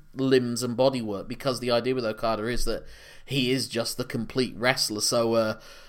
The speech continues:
strategy and, and trying to outthink his opponents is not really something he has to contend with,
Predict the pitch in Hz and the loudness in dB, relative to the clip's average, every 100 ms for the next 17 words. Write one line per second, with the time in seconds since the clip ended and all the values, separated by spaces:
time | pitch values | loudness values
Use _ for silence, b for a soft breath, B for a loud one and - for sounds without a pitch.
0 | b b - - 190 170 175 147 143 131 | b b 0 6 10 10 8 4 4 4
1 | 127 - 131 - 147 139 131 131 - 151 | 2 -2 -2 4 4 6 6 4 2 0
2 | 156 151 151 131 - 135 110 104 95 104 | 0 0 -2 -2 -2 0 0 -2 -6 -6
3 | - - - 131 127 127 139 135 123 - | -2 -2 0 0 2 2 2 2 2 -4
4 | 127 139 156 151 123 113 - 113 123 120 | -2 2 6 6 2 0 0 0 -4 -2
5 | 127 127 123 - 120 113 127 123 135 180 | 0 0 0 -2 -4 -2 -6 0 0 0
6 | 117 82 - | -4 -8 -14